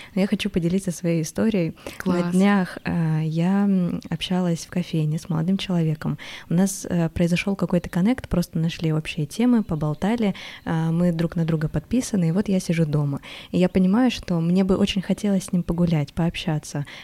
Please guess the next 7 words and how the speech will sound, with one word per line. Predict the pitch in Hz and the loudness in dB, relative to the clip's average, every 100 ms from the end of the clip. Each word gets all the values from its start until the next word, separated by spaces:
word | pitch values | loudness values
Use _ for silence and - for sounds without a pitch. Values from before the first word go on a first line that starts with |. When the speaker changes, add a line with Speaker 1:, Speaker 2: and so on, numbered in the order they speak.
| - | -6
Speaker 1:
как-то | 175 - | -4 -2
повзаимодействовать. | 160 170 170 170 175 170 156 - 160 156 - | 0 0 2 2 2 2 0 -2 -4 -2 -2
И | 175 175 - | 2 2 2
моя | 180 185 190 170 | 4 6 4 2
стандартная | - 175 175 170 - 160 147 | 0 0 2 2 0 -2 -4
ситуация — | - - 180 247 - 190 175 - - | -4 -4 -2 -2 -2 -4 -4 -8 -4
ждать. | 156 151 139 - | -2 0 -2 -6